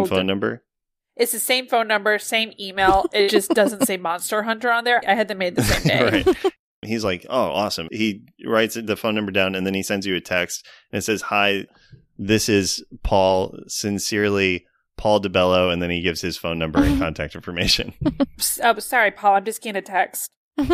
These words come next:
Speaker 1: And I'm, like, looking all over in my pants for my phone. I'm like, "I can't find it." Um,
Speaker 2: <laughs> Oh, it's okay.
Speaker 1: Okay.
Speaker 2: I te-, I was the one that texted you. It just has my
Speaker 1: Wait.
Speaker 2: information there.
Speaker 1: Great. Um,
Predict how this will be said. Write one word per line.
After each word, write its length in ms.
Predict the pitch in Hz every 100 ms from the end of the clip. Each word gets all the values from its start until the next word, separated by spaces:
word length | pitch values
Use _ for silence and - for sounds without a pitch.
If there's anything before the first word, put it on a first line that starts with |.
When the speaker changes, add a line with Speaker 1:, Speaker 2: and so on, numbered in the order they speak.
| 302 320 - 330 - 311 _ _ _ _
Speaker 1:
And 200 | 240 214
I'm, 180 | 202 196
like, 240 | 190 180 _ _ _ _
looking 360 | 202 220 220 214
all 340 | - 208 220
over 380 | 214 180 185 175
in 180 | - 185
my 80 | 185
pants 420 | - 196 180 -
for 140 | 202
my 120 | 175 170
phone. 140 | 180
I'm 60 | 175
like, 180 | 175 -
"I 120 | 220
can't 340 | 220 247 220 -
find 240 | 196 185
it." 180 | 185 -
Um, 400 | 202 196 190 269 -
Speaker 2:
<laughs> 40 | _ -
Oh, 100 | 127
it's 140 | 131
okay. 200 | 135 107
Speaker 1:
Okay. 100 | 92
Speaker 2:
I 140 | 92 113
te-, 160 | -
I 200 | 131 120
was 120 | 131 113
the 60 |
one 140 | 113 104
that 120 | 101
texted 380 | 95 - 95 92
you. 160 | 87
It 160 | 90 85
just 300 | 101 - -
has 220 | 98 98
my 100 | 135
Speaker 1:
Wait. 140 | 226 208
Speaker 2:
information 440 | 180 76 - 50
there. 200 | 50 - - -
Speaker 1:
Great. 360 | 220 202 - -
Um, 380 | 214 208 202